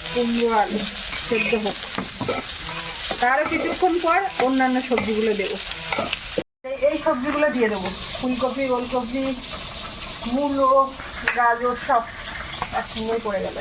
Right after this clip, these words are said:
এইবার দেখুন হাঁড়ি কিন্তু আস্তে আস্তে ভর্তি হয়ে যাচ্ছে। উম, সেটি আর এদিকে এই বেগুন ভাজাটা চাপিয়েছি, বেগুন ভাজা হোক আর পাঁপড়টা ভাজবো। এর পাশে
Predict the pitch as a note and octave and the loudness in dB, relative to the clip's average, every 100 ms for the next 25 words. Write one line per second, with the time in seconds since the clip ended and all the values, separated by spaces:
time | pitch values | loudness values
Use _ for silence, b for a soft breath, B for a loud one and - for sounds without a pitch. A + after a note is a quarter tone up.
0 | G3 A#3+ B3 A#3+ C4 C4+ G#3 A3+ A#3+ C4+ | 0 2 2 2 0 0 2 0 0 -2
1 | C#4 B3+ B3+ C#4 C#4 C4 - - C#4 B3 | 2 2 2 -2 0 0 0 0 2 4
2 | G#3 F#3 F3+ - - - - - - - | 2 0 -4 -6 -6 -8 -6 -6 -6 -8
3 | - - - - - E4 - - - - | -8 -6 0 0 0 -6 -6 -6 -8 -8
4 | - - C4+ C4+ D4+ D4+ E4+ D4+ C#4 C#4 | -6 0 2 2 2 4 6 6 4 2
5 | D4 D4+ C#4+ A#3 A#3+ C4+ C4 C#4 C4+ C4+ | 2 4 4 4 2 2 2 2 2 4
6 | B3 G#3+ A3+ G#3+ - F#3+ - - A3 G#3+ | 4 4 4 2 -2 -6 -8 -4 0 0
7 | A#3 A#3+ B3+ C4 E4 D#4+ B3+ - A3+ G#3 | 2 2 2 4 4 4 2 2 0 2
8 | A3+ A#3+ G#3 F3+ - - - - - - | 2 2 2 0 -2 -6 -6 -8 -8 -8
9 | - - - C#4 C4+ D4 | -8 -10 -4 0 2 2